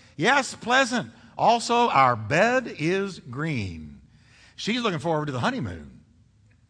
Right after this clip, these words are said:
which she dreams of taking place in some secret, shady forest. Not Solomon's pavilion with all the satin and silk. For her, it will be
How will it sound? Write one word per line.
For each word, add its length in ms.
which 160
she 340
dreams 480
of 220
taking 360
place 440
in 80
some 260
secret, 600
shady 640
forest. 720
Not 280
Solomon's 1080
pavilion 720
with 140
all 180
the 100
satin 680
and 120
silk. 640
For 140
her, 220
it 100
will 120
be 320